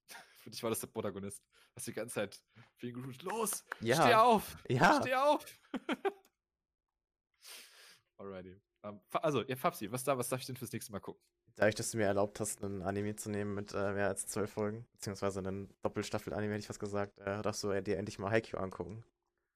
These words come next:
Speaker 1: Nice. Kuroko no Volleyball,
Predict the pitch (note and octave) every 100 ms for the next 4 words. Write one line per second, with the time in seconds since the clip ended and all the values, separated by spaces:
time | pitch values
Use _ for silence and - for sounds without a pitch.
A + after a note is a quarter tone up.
0 | - - F2+ F2 - _ _ _ - -
1 | _ _ _ _ _ _ _ - A#2 A#2
2 | A2+ F#2+ G#2+ G2 F2 E2+